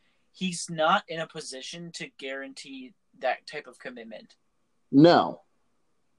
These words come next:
Speaker 2: And especially with his injury. So, I, I'm, I'm, I'm gonna pull up, I pulled up Joshua Dobbs' numbers from last year's preseason because he didn't play a snap in the regular season, and
Speaker 1: Yeah.
Speaker 2: his college stats. So last year in the preseason,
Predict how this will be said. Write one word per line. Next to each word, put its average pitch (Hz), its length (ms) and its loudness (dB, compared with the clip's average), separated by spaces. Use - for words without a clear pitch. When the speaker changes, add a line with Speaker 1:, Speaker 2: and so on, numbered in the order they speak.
Speaker 2:
And 151 80 8
especially 254 380 10
with 160 160 10
his 131 240 6
injury. 127 420 6
So, 165 380 12
I, 214 280 8
I'm, 220 240 2
I'm, 208 200 6
I'm 208 120 8
gonna 294 180 10
pull 208 240 10
up, 139 160 8
I 156 120 12
pulled 262 240 4
up 208 120 8
Joshua 160 380 6
Dobbs' 123 560 4
numbers 123 400 6
from 123 260 4
last 147 400 4
year's 190 240 6
preseason 135 600 4
because 120 200 4
he 123 80 6
didn't 214 240 8
play 151 200 12
a 131 80 8
snap 151 560 6
in 117 80 6
the 113 80 6
regular 110 340 8
season, 92 440 -2
and 135 260 10
Speaker 1:
Yeah. 127 140 6
Speaker 2:
his 139 200 10
college 135 600 6
stats. - 440 4
So 165 320 6
last 202 320 8
year 262 100 10
in 220 60 8
the 196 60 6
preseason, 127 760 6